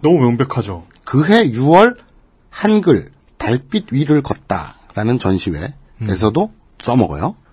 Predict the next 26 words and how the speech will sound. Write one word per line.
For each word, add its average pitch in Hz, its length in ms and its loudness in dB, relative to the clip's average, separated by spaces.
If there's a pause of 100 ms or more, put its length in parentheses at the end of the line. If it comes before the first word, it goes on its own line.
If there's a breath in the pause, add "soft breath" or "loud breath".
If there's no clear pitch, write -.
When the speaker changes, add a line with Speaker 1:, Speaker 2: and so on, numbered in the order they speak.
(100)
Speaker 2:
원래 262 300 6
프랑스 311 520 2
측이 226 360 -4
준비한 160 580 2
한글 226 380 0
전시 107 320 0
행사는 117 500 0
Speaker 1:
음. 117 400 -2 (580 loud breath)
Speaker 2:
그 113 100 -4
파리에서 170 460 2
이천육 131 720 -2
년 143 160 4
구월 120 320 0
일일 104 460 -2 (200)
그 92 200 -8
개최 110 260 -2
예정이었고 101 800 -2 (360 loud breath)
보도자료에서는 139 1120 2 (380 soft breath)
이상봉의 185 680 0
참신한 220 520 0
아이디어로 123 560 2
세상에 170 360 0
알려지게 90 440 -4
된 73 160 -12
거죠. 76 240 -18 (420 loud breath)
그러니까 160 300 2